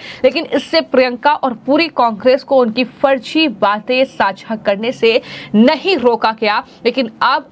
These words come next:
इन लोगों के खिलाफ केस बनता है, झूठ फैलाने के मामले में इन पर केस दर्ज होना चाहिए, ये मांग अब बीजेपी भी कर रही है।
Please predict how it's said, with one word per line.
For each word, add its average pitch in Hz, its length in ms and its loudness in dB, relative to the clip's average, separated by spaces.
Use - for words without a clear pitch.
इन 233 220 2
लोगों 233 240 4
के 254 160 -4
खिलाफ 233 560 -4
केस 262 340 2
बनता 214 320 0
है, 302 240 -6
झूठ 339 400 0
फैलाने 240 640 -2
के 262 240 0
मामले 220 400 -2
में 262 180 -4
इन 214 140 -2
पर 233 180 -2
केस 214 320 -2
दर्ज 240 240 -2
होना 262 320 -2
चाहिए, 254 520 -2
ये 226 220 2
मांग 233 320 -2
अब 190 200 -4
बीजेपी 208 440 -4
भी 240 200 0
कर 277 200 0
रही 262 260 0
है। - 460 -6